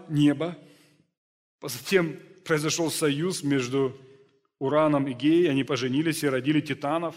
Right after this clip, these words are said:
великих таких и сильных существ, великанов и чудовищ. От титанов произошел Зевс, и другие боги. Затем боги сбросили титанов в Тартар и теперь самостоятельно управляли миром.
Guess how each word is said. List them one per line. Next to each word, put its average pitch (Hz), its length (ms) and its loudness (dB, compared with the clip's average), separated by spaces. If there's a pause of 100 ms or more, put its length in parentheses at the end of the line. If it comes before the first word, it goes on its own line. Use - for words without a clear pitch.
(440)
великих 160 480 -2
таких 143 260 -6
и 151 40 -2
сильных 160 640 0
существ, 160 680 0
великанов 151 600 2
и 139 60 0
чудовищ. 151 680 0 (600)
От 143 220 -4
титанов 185 560 0
произошел 156 540 2
Зевс, 143 580 -2 (200)
и 147 60 0
другие 156 440 2
боги. 147 520 -2 (260)
Затем 156 360 4
боги 156 480 4
сбросили 160 560 4
титанов 170 540 0
в - 40 -20
Тартар 151 540 0 (360)
и 143 60 -12
теперь 175 280 2
самостоятельно 160 880 0
управляли 127 680 0 (160)
миром. 110 360 -10